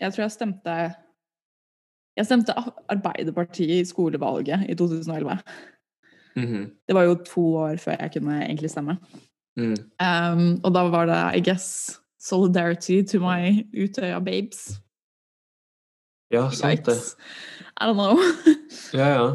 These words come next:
Speaker 1: Ehm, og så tror jeg vi hadde skolevalg på ungdomsskolen også, men jeg husker ikke hva jeg stemte der.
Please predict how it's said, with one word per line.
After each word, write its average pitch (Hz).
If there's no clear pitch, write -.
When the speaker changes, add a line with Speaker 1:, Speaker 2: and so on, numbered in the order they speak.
Speaker 1:
Ehm, 202
og 220
så 220
tror 226
jeg 214
vi 262
hadde 302
skolevalg 175
på 190
ungdomsskolen 170
også, 180
men 208
jeg 202
husker 196
ikke 196
hva 208
jeg 180
stemte 165
der. -